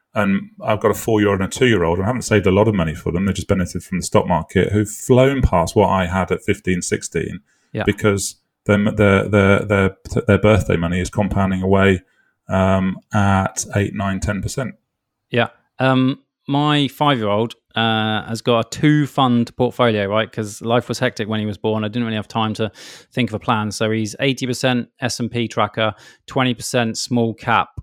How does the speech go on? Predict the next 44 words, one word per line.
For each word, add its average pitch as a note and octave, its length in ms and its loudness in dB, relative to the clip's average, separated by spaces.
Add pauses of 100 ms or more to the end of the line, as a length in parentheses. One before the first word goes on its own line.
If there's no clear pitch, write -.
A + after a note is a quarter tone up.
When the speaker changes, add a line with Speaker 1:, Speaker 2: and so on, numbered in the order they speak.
(140)
Speaker 2:
emerging A#2+ 460 0
markets. A2+ 720 -4
And A2+ 440 -2 (120)
in A#2+ 100 -6
the A#2+ 60 -2
last A#2+ 220 -2
five A#2 220 0
years, A2 400 -2 (160)
uh, G2+ 200 -6
he's G#2+ 240 -8 (100)
done, A2 400 0
I G#2+ 60 -6
think A#2 80 -4
he's G#2+ 80 -6
done G#2+ 140 -6
twenty-two G#2+ 680 -6
percent G#2 400 -8
return. G2+ 460 -6 (580)
Um, G2 680 -8 (180)
so, - 180 0
<laughs> - 540 -4
and C3 160 2
that's D#3 140 4
Speaker 1:
Brilliant. F3 40 4
Speaker 2:
not C#3+ 180 2
'cause C3+ 140 0
he's C3 220 2
an, B2 200 2
that's C3+ 180 0
not E3 160 0
'cause C#3 100 0
he's C3+ 200 0
an B2+ 60 2
investing B2 400 0
genius. A#2 600 0
Um, A2+ 480 0
it, C3+ 100 -4
when D#3 140 4
he C#3+ 60 4
was A#2+ 100 0
born, B2 340 2
he G#2+ 80 -4
said, A#2+ 260 0
"Actually, A#2 500 -2